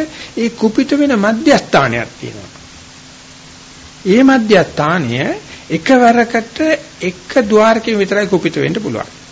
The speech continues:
ඇහෙන් කුපිත වෙනවා ඉන්නවා නම්, ඇහි ගැලී ගත කරනවා නම් ඒ ද්වා-, ඒ මධ්‍යස්ථානට සද්ද අහන්න බෑ.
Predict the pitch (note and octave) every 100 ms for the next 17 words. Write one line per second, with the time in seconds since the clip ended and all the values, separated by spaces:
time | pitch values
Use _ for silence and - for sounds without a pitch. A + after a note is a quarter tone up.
0 | - - - - - - - - - -
1 | C#3 F3+ A3 G3 F#3 F3+ D#3 C#3+ C3 B2+
2 | B2+ C#3+ E3 A2 A#2+ C3 A#2 G#3+ - -
3 | - - C#3 F3 C3+ C#3 D#3 C#3+ C3+ D3
4 | F3 F3 C3 C#3+ A#3 E4+ - - - E3
5 | F3 E3+ D#3 D3+ C#3 C#3 D#3+ C#3+ C#3 E3+
6 | F3+ D#3+ C#3+ F3 G#3+ F#3 - E3 D3+ D3+
7 | C3 D#3 F3+ D#3+